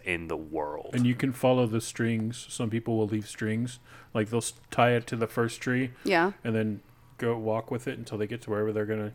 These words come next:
Speaker 2: kill
Speaker 1: Commit
Speaker 2: themselves.
Speaker 1: themselves.
Speaker 2: Yep. So you can follow the strings.
Speaker 3: I didn't know that part.
Speaker 1: Yeah.
Speaker 2: Yeah.
Speaker 3: Ooh, that's creepy.
Speaker 2: And
Speaker 1: Yeah.
Speaker 2: the, the Japanese government, I guess, um, will go in, like, once a year or so and, and try to remove as many bodies and stuff as they can, but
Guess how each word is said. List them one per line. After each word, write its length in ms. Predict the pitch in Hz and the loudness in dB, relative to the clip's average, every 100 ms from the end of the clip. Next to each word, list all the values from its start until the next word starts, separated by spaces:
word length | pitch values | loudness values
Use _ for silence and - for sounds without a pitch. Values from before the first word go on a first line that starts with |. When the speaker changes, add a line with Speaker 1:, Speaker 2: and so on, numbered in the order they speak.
| - - - | -12 -20 -10
Speaker 2:
kill 100 | - | -4
Speaker 1:
Commit 180 | 110 98 | 0 0
Speaker 2:
themselves. 220 | 120 117 117 | 2 0 2
Speaker 1:
themselves. 340 | 85 87 - - - - - - | 0 -2 -8 -20 -20 -20 -20 -10
Speaker 2:
Yep. 140 | 107 - - - - - - - - - | -10 -10 -18 -20 -20 -20 -20 -20 -20 -20
So 140 | - 113 | -4 -2
you 80 | 110 | 0
can 100 | 117 | 0
follow 300 | 113 113 101 | 2 4 2
the 80 | |
strings. 180 | - - | 0 4
Speaker 3:
I 80 | 233 | 6
didn't 120 | 269 | 8
know 120 | 190 208 | 6 8
that 220 | 185 - | 8 8
part. 280 | 156 147 - - - | 4 2 -2 -6 6
Speaker 1:
Yeah. 220 | 107 113 - - | 6 6 -4 2
Speaker 2:
Yeah. 80 | 381 | 6
Speaker 3:
Ooh, 680 | 415 403 392 381 370 339 | 8 8 6 6 6 8
that's 180 | 254 220 | 8 6
creepy. 340 | - 208 156 - - - - - - | 4 0 -2 -10 -18 -20 -20 -8 0
Speaker 2:
And 140 | 120 | 8
Speaker 1:
Yeah. 220 | 139 139 127 120 | 12 12 10 4
Speaker 2:
the, 100 | 131 | 4
the 40 | 127 | 4
Japanese 840 | 113 139 135 143 143 127 - - - - - - - 123 | 4 4 6 6 4 2 -2 -12 -20 -20 -20 -20 -16 -4
government, 440 | 113 123 160 196 196 | 4 4 4 2 2
I 120 | 180 | 2
guess, 400 | 185 196 - - | 4 2 0 -4
um, 320 | 139 131 117 113 | 2 4 4 4
will 120 | 117 | 6
go 260 | 131 127 | 6 6
in, 220 | 127 123 120 | 6 4 4
like, 200 | 117 120 | 2 2
once 320 | 120 120 - | 2 0 0
a 40 | |
year 340 | 120 117 123 120 | 2 4 4 2
or 40 | |
so 340 | - 127 123 117 | 2 4 6 4
and, 180 | 107 | 2
and 140 | 110 110 | -2 -4
try 180 | - 113 | 0 0
to 80 | |
remove 320 | 113 110 113 104 | 2 2 2 0
as 120 | 104 | 0
many 160 | 113 | 0
bodies 340 | 107 107 110 104 | 0 2 2 0
and 100 | 104 | -2
stuff 220 | 107 - | -4 -4
as 60 | 107 | -6
they 100 | 104 | -6
can, 320 | 113 107 101 | -4 -6 -4
but 160 | 95 | -8